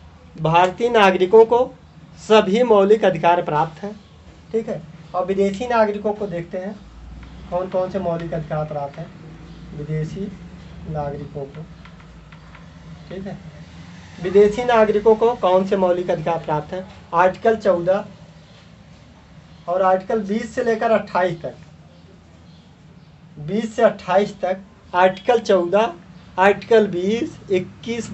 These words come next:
बाईस, तेईस, चौबीस, पच्चीस, छब्बीस, सत्ताईस, अट्ठाईस। आर्टिकल चौदह और आर्टिकल बीस से अट्ठाईस तक सभी मौलिक अधिकार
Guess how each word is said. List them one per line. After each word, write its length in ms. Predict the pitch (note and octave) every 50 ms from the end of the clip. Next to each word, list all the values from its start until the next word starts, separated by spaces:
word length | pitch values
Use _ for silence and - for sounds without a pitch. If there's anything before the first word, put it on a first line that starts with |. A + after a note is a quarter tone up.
| D#3+
बाईस, 480 | F3 F3+ F3+ F3+ F#3+ G3 G#3 A#3 A#3 G#3+ G3 D3
तेईस, 480 | - F#3 F#3 F#3+ G3 G#3 A3+ A3 G3 -
चौबीस, 460 | - G3 F#3 F#3 F#3 F#3+ G#3+ G#3+ -
पच्चीस, 420 | - F#3+ E3+ - - G3+ A3 G#3+ -
छब्बीस, 380 | - F3+ E3+ E3 F#3+ G#3 G3 -
सत्ताईस, 440 | G3 F3+ - F#3 F3 F#3 F#3 F#3+
अट्ठाईस। 380 | F3+ E3+ - E3+ D#3+ D3+ D3 C#3 - - - - - - - - - - - - - - - - - - - - - F#3
आर्टिकल 480 | F3+ F#3 F#3+ F#3+ G3+ G#3 A#3+ A3+ A3
चौदह 300 | G#3+ G#3+ G3+ G3+ G3+ A3+
और 200 | A#3 A#3 A#3 A3
आर्टिकल 360 | G#3+ G3+ G3+ G3 - A3 G#3+
बीस 240 | G3+ G3 A3 A3 G#3+
से 60 | -
अट्ठाईस 360 | G#3 G3 - G#3 G3+ G#3 G#3 -
तक 180 | A#3 A3 - -
सभी 380 | - - A3+ A3 G3+ G#3 A3+ C#4
मौलिक 400 | C4+ C4 B3+ A#3+ A3+ A#3 A#3 A#3
अधिकार 500 | A3+ G#3+ F#3+ G3 G3+ G3 G#3 A#3 B3+ C4+